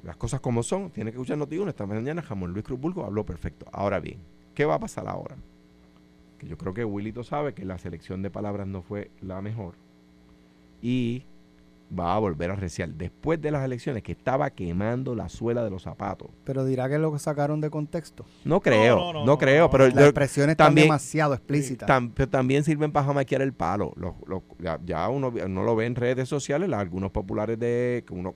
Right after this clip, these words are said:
Speaker 1: gente que uno conoce de Caguas, que no son, este, personajes ficticios de las redes, ¿verdad? Eh, est-, los, están diciéndole, "Ey, cuidado, cuidado, con el partido no". Y fíjate que él dice algo importante.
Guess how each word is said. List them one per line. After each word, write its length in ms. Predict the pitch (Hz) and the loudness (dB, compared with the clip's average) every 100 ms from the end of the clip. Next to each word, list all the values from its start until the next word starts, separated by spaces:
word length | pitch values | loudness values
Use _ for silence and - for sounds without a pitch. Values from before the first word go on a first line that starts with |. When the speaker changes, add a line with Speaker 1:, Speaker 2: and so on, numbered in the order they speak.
| - | -8
Speaker 1:
gente 300 | 87 87 104 | -6 -6 -6
que 60 | 104 | -4
uno 200 | 110 110 | -2 -2
conoce 640 | 104 98 113 127 - 104 107 - - - - | -2 0 2 2 0 -4 -6 -14 -20 -20 -8
de 160 | 95 95 | -4 2
Caguas, 400 | 113 127 113 98 | 4 4 4 0
que 120 | 82 | -4
no 100 | 87 | -4
son, 440 | - 110 110 101 85 - | 0 0 0 -2 -6 -10
este, 480 | 98 - 98 92 90 | -8 -4 -2 0 -2
personajes 640 | - 85 90 90 92 107 | -6 -6 -4 -2 -2 -2
ficticios 480 | 101 - 110 - 101 | -4 -8 -6 -4 -2
de 80 | 101 | -2
las 140 | 92 | 0
redes, 340 | 117 139 92 76 | 2 2 2 -2
¿verdad? 280 | 90 123 - - - - - - | -2 -2 -4 -16 -20 -20 -16 -4
Eh, 320 | 110 95 90 - | -2 -2 -4 -8
est-, 120 | 101 - - | -12 -12 -10
los, 180 | 95 98 - | -8 -8 -8
están 680 | 107 92 - 87 90 107 123 | -6 -6 -4 -2 0 -2 -2
diciéndole, 540 | 110 113 110 95 98 | -4 -4 -2 -2 0
"Ey, 80 | 104 | -2
cuidado, 540 | - 85 92 95 76 - - - - - - | -2 -2 2 2 0 -6 -18 -20 -20 -20 -12
cuidado, 340 | 85 92 87 82 | -6 -4 -4 -4
con 80 | |
el 60 | 87 | -6
partido 340 | 85 76 123 107 | -8 -4 -2 0
no". 200 | 101 - - - - | -2 -6 -16 -18 -10
Y 80 | 117 | 0
fíjate 320 | 214 208 - | 2 2 -2
que 120 | 240 | -4
él 140 | 120 | -4
dice 340 | 135 156 151 110 | -4 -2 0 2
algo 440 | 104 113 113 - | 2 2 2 2
importante. 800 | 98 90 - - - 78 - - | -2 -4 -6 -10 -10 -10 -10 -12